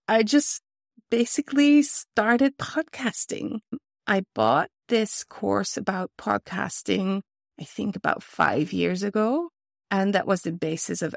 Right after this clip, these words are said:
everything. And I just started one step at a time.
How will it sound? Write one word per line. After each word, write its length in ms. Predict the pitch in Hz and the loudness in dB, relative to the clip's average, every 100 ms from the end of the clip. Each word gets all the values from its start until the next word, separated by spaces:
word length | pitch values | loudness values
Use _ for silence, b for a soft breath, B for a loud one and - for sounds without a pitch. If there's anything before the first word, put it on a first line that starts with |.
| 170 | -4
everything. 580 | 190 247 - 320 359 330 | 0 0 0 -2 0 -4
And 320 | - 220 233 247 | -6 -4 -4 -2
I 120 | 247 | 0
just 360 | 269 - - - _ _ _ | 0 -4 -8 -14 _ _ _
started 600 | - - 110 302 330 85 - _ _ _ _ _ _ - | -10 -2 0 0 0 -2 -4 _ _ _ _ _ _ -6
one 280 | 190 208 233 | 0 0 0
step 360 | - 233 - | 0 -2 0
at 140 | 208 196 | 0 0
a 60 | |
time. 460 | 175 - 185 185 311 | -4 -6 -2 0 0